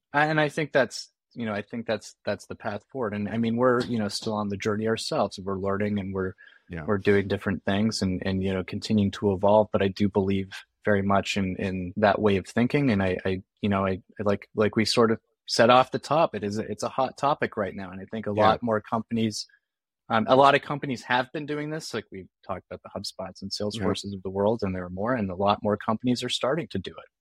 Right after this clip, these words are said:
Speaker 1: And I think,
Speaker 2: Yeah.
Speaker 1: you know, we'll continue to see that trend go on.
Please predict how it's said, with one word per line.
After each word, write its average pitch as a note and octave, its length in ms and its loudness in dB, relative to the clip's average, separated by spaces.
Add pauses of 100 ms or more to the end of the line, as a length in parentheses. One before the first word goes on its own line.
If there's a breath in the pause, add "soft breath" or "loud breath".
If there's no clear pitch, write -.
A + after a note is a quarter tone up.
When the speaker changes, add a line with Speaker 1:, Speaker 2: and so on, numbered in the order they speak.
(100)
Speaker 1:
And G2+ 140 -2
I G2+ 60 -2
think, F#2+ 100 -4
Speaker 2:
Yeah. F#2 280 2
Speaker 1:
you G2 80 -4
know, G2 100 0
we'll F#2+ 140 -6
continue A2 420 0
to G#2+ 80 -2
see - 160 0
that G#2+ 180 -2
trend A#2 380 -4 (360)
go A2 180 2
on. A2+ 160 -2